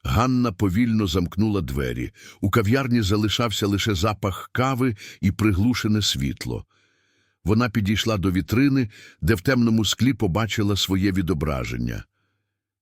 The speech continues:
Перед нею стояла непокинута жінка, не жертва, не тінь минулого.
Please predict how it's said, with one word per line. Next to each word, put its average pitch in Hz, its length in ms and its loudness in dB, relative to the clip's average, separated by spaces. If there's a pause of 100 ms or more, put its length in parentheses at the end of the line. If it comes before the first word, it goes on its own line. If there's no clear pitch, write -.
Перед 107 280 2
нею 135 280 2
стояла 113 520 0
непокинута 113 760 0
жінка, 85 600 -2 (580)
не 107 200 4
жертва, 78 640 -2 (560)
не 101 200 4
тінь 107 300 2
минулого. 73 720 -2